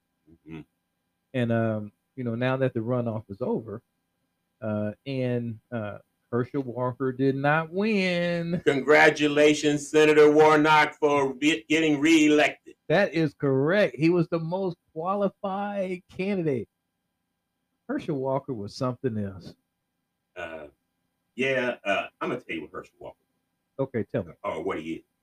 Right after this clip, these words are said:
Speaker 1: He's the modern day minstrel man. He is the living embodiment of Step and Fetch it.
Speaker 2: <laughs> Step and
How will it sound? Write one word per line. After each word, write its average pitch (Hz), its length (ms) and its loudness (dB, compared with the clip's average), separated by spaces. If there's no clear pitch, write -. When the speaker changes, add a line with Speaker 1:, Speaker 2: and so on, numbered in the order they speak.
Speaker 1:
He's 147 160 -4
the 113 80 -2
modern 165 480 0
day 117 420 -2
minstrel 101 460 -8
man. 76 180 -16
He 143 140 -4
is 120 180 -2
the 95 60 -6
living 143 640 -2
embodiment 85 680 -4
of 76 160 -12
Step - 460 -4
and 78 100 -14
Fetch - 280 -6
it. - 80 -2
Speaker 2:
<laughs> - 20 -16
Step - 360 -4
and 175 160 0